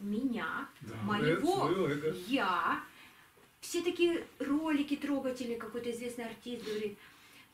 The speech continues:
Speaker 1: «Вот вы умрёте, вот вас, э, будут вспоминать ровно там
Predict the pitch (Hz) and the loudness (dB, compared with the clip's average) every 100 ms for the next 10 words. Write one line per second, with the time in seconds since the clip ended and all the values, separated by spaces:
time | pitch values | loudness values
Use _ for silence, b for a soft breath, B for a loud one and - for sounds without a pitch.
0 | - 254 196 262 240 208 233 240 233 214 | -10 -10 -4 -4 -2 0 0 -2 -4 -8
1 | 208 B B 185 240 240 220 208 226 226 | -10 B B -10 -8 -8 -14 -10 -8 -6
2 | - - 208 214 208 214 240 - 233 240 | -10 -14 -14 -14 -12 -8 -8 -8 -6 -4
3 | 240 247 233 226 214 208 196 | -4 -4 -6 -6 -6 -8 -8